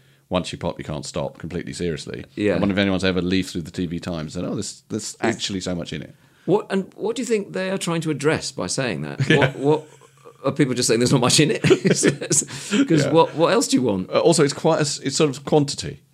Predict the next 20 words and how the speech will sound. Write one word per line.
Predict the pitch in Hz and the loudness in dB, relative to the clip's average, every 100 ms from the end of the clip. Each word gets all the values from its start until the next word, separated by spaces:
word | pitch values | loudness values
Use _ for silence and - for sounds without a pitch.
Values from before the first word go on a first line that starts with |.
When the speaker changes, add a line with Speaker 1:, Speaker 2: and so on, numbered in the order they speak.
| _ _ _ _ - | _ _ _ _ -10
Speaker 1:
isn't | 104 92 | -6 -4
it? | 78 - | -6 -8
It, | - - | -14 -8
it's, | 104 | -4
like, | 120 113 | 0 0
not | 123 135 127 - | 4 4 2 -2
a, | 117 110 113 | -2 0 2
not | 139 143 | 4 6
a | |
badge | 131 120 | 4 2
of | 107 | 4
quality. | 139 107 - 87 | 4 4 0 -4
It | 90 | -2
just | 101 | -2
says | - 98 92 | 2 0 0
there's | 110 | 0
a | |
lot | 127 | 2
of | 92 | 2
stuff | - 98 80 - - | 0 0 -2 -10 -16